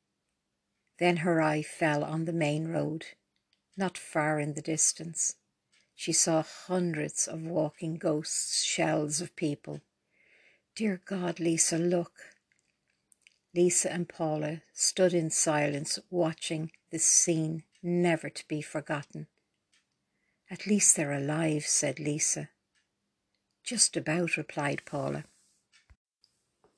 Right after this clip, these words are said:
Heading back down underground, Lisa is taking the lead. It is safe to go up as far as the barn.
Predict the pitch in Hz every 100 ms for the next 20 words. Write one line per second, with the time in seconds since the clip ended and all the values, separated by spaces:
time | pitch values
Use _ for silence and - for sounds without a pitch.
0 | _ _ _ _ _ _ - _ _ _
1 | _ _ _ _ _ _ _ _ _ _
2 | _ _ _ _ _ _ - 240 214 170
3 | 160 156 - 170 156 156 151 - _ _
4 | _ _ - 160 156 147 - 147 151 151
5 | 151 151 165 170 - - - 151 156 -
6 | - 170 160 170 175 165 160 160 160 -
7 | - _ _ _ _ _ _ _ _ _
8 | 190 202 - 214 208 - - 175 175 165
9 | - - 165 - 170 - - - 180 160
10 | 151 - 165 160 - 165 160 151 143 156